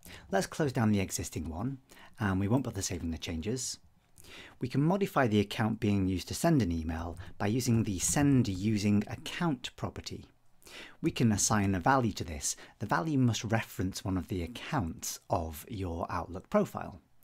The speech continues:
This is not just as simple as passing in a string of text, which is the name of the account. We need to reference an account using either its index number or its name. So before we can really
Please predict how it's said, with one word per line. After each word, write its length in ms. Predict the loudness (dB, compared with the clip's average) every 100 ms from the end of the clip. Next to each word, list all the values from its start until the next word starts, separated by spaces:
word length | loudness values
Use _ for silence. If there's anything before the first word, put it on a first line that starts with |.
| -20 -18 -18 -18 -20 -20 -20 -20
This 420 | -14 -8 -2 2
is 240 | 4 2 4
not 280 | 4 4 0
just 260 | -4 0
as 100 | 0
simple 380 | 4 2 2 0
as 80 | -2
passing 420 | -2 -2 0 0
in 140 | 2
a 40 | 0
string 300 | 0 0 0
of 100 | -2
text, 460 | 0 0 -2 -10
which 160 | -8 -8
is 120 | -6
the 100 | 0
name 240 | 2 4 2
of 80 |
the 100 | -2 -6
account. 380 | -6 -8 -6
We 120 | 0 2
need 100 | 0
to 100 | -2
reference 540 | -4 -4 -8 -8 -6
an 100 | -8
account 460 | -6 -8 -8 -6 -6
using 320 | -4 -2 -4
either 240 | -4 -6
its 140 | -6 2
index 440 | 4 4 0 -4
number 220 | -4 -4
or 240 | -6 -8 -10
its 140 | 0
name. 420 | 2 4 2 -6 -14 -20 -20 -18 -18 -16 -6
So 140 | -2
before 300 | -2 0 0
we 100 | 2
can 240 | 2 2
really 320 | 4 2 -2